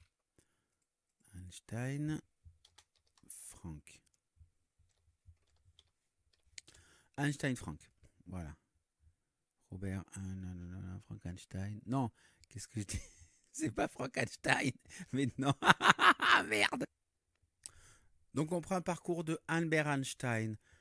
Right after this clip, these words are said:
Voilà, c'est pas Frankenstein. Et donc, regardez un peu là. Il y a tout son parcours. Il y a du monde. Il y a tous ces,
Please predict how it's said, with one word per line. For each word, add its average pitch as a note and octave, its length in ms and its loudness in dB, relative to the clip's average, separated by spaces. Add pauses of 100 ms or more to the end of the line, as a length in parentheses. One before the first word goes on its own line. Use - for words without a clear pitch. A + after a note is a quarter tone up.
(240)
Voilà, A2+ 280 0
c'est - 100 -10
pas B2+ 120 -2
Frankenstein. G2+ 720 -6
Et A#2 100 -4
donc, B2+ 260 0
regardez C#3+ 420 0
un A#2+ 100 2
peu A2 180 -4
là. F#2+ 140 -2
Il G2 40 0
y A2 40 0
a A2 60 -2
tout - 260 -6
son D3+ 180 -2
parcours. C3 520 -6
Il - 20 -4
y G2+ 60 -2
a G#2 40 -2
du C3 80 -2
monde. C#3 260 0
Il G2+ 40 -2
y G2+ 40 0
a G2 40 0
tous - 180 -8
ces, G#2 300 -4